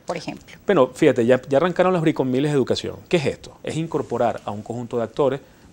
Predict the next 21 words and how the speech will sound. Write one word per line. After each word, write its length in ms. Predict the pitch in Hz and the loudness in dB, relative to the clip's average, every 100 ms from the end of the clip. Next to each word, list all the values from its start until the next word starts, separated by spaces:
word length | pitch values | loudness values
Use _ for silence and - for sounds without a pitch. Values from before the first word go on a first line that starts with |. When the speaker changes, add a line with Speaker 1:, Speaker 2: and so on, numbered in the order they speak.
| - - _ | -20 -20 _
Speaker 2:
de, 140 | 104 95 | -10 -8
de, 220 | 101 98 | -8 -10
desde 200 | 104 95 | -8 -6
el, 120 | 101 | -6
desde 160 | 101 101 | -6 -4
la 80 | 98 | -4
visión 320 | 95 104 101 | -6 -6 -6
cívico-militar 760 | 113 110 113 120 123 117 101 - - - | -2 -2 -2 -4 -2 -2 -2 -6 -20 -8
para 140 | 110 107 | -4 -4
empezar 300 | 98 95 110 | -4 -4 -4
a 40 | |
rescatar 520 | 143 - 104 123 - - - - - | -2 -2 2 4 4 0 -20 -10 -4
el 100 | 113 | -2
tema 180 | 110 117 | -2 -2
de 40 | |
la 60 | 117 | -4
infraestructura. 680 | - - 113 107 98 85 - - - - | -4 -8 -8 -8 -6 -8 -10 -20 -20 0
Pero 180 | 123 110 | 2 4
paralelo 380 | 117 113 107 123 | 4 4 4 6
a 60 | 139 | 8
ello, 260 | 117 147 | 6 4